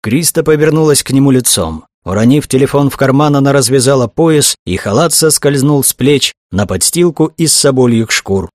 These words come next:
Криста стояла спиной к камину, слишком хорошо чувствуя жар, исходящий от пламени, слишком хорошо чувствуя ледяной холод комнаты замка. Именно здесь было ее место.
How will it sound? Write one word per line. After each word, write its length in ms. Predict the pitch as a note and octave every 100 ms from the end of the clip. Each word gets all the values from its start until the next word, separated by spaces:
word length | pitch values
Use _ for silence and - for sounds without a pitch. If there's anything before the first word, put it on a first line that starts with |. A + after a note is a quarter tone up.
| _ -
Криста 420 | B2+ G3+ - F3
стояла 460 | - D#3+ E3 D#3+
спиной 500 | D3+ - C#3+ D#3+ D#3
к 140 | C3 -
камину, 580 | B2 A2+ F#3 F3+ E3+ - _ -
слишком 600 | - A#2+ G#3 - - E3+
хорошо 440 | - D#3+ C#3 D#3+
чувствуя 600 | D3+ D#3 D3+ - C#3+ C3+
жар, 340 | A2+ C3+ D#3 C#3+
исходящий 680 | - B2 A#2 A#2 - F#2+
от 120 | E2+ -
пламени, 640 | A#2 F3+ F3+ E3 E3 D3+ - -
слишком 640 | - F#2 B2+ - - F3
хорошо 560 | - E3+ E3 - E3+ D#3+
чувствуя 640 | - C3+ F3+ - D3 D#3+ D#3
ледяной 460 | C3+ B2 B2 A#2
холод 480 | - - D#3 D3 -
комнаты 540 | - G#2+ G#2+ G#2 G2+
замка. 560 | G2 F#2+ F2 E2+ D#2+ - _ _ -
Именно 420 | G#2+ D#3 E3 E3
здесь 460 | B2+ A#2 F3+ C#3
было 240 | B2 D3 C#3+
ее 320 | C3+ A#2+ A#2+
место. 520 | G#2+ F#2 - - D#2+